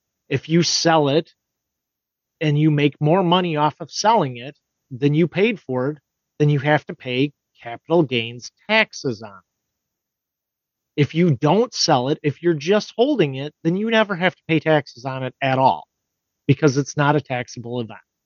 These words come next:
They can't tax you for holding it. They can't tax you for buying it.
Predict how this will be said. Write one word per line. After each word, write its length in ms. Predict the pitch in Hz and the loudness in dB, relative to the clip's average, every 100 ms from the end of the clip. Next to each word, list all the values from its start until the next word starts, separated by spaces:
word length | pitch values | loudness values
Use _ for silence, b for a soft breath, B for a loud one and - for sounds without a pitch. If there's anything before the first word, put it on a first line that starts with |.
| _ _ _ - | _ _ _ -4
They 80 | 143 | -2
can't 280 | 175 185 | 0 -2
tax 360 | - 170 165 - | 0 0 0 0
you 120 | 190 | 0
for 180 | - 175 | 0 0
holding 360 | 156 143 139 139 | 2 2 2 -4
it. 140 | 143 135 | -8 -10
They 80 | |
can't 260 | - 147 139 | -6 -6 -6
tax 360 | - 143 - 160 | -6 -6 -2 -2
you 80 | |
for 160 | 147 147 | -2 -2
buying 460 | 123 165 147 113 107 | 2 2 2 -4 -14
it. 200 | 113 | -20